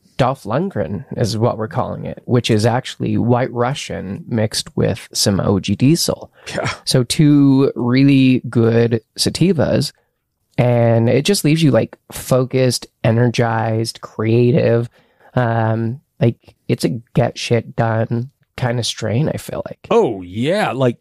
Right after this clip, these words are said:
Speaker 2: i-, okay, so I have abstained from caffeine now for six months. I have had zero, well, that can't be zero caffeine. I do partake of kombucha every once in a while, but it has, like, minute amount of caffeine in that. There's very little,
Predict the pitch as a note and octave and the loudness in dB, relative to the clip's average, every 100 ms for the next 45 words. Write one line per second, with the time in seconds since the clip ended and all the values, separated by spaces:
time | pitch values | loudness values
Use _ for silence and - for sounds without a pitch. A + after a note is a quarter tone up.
0 | _ D3 - C#3+ B2 B2 A2 - A2 G#2 | _ -6 -2 -4 0 0 2 2 2 0
1 | B2 C#3 C#3+ A2+ G#2 - - G#2+ - - | 0 2 2 2 -2 -10 -8 -4 -2 0
2 | - A#2+ B2 B2+ A#2+ - - A2 G2+ G2 | 0 2 2 2 0 -2 0 2 2 2
3 | G2 - A#2+ A2 A2 - A2 G#2+ G#2 G2+ | 0 -2 -4 -4 -6 -4 -2 2 2 4
4 | G2 F#2 F#2 F#2 - - F2+ F2 E2 - | 4 2 2 0 -2 -2 0 2 0 0
5 | B2 - G#2 F2 D2 - - - _ _ | 0 -2 -6 -8 -10 -12 -14 -14 _ _
6 | _ _ _ _ G2+ G2+ F#2+ G2+ F#2 F#2+ | _ _ _ _ -2 0 -2 -4 -6 -6
7 | F#2 F2+ G#2+ B2+ A#2 G2+ - F3+ - G3+ | -4 0 2 4 4 0 -4 -6 -4 -4
8 | F#3 D#3+ D3+ D3+ A#2 G2+ G2+ G#2+ A2 G#2 | -2 -2 0 0 2 -2 0 2 4 2
9 | - G2 G#2 G2+ G#2 A#2 A#2 A#2+ A2+ - | 0 -2 0 0 2 0 4 4 2 0
10 | _ _ _ - A2 A2+ - - G#2+ F#2+ | _ _ _ -4 -2 -2 -2 -4 -2 2
11 | G2+ - F#2 - - C3 A2+ G#2 G2 F#2+ | 2 2 -2 -6 -2 0 2 0 0 0
12 | - F#2+ F#2 F#2 A#2+ C3 A#2 G#2+ G#2 F#2+ | 0 0 0 0 -2 -2 -2 0 0 0
13 | - G2 G2 G2 G2+ G#2+ G#2+ C3 G2 F2+ | 2 2 4 4 4 4 2 -2 -2 -2
14 | F2 - F2 - F#2 E2 - - - - | -4 -6 -8 -6 -8 -8 -10 -12 -14 -4
15 | B2+ G#2 A2 A2 B2+ G#2+ F#2 F2 | -2 -2 -2 0 0 0 -4 -6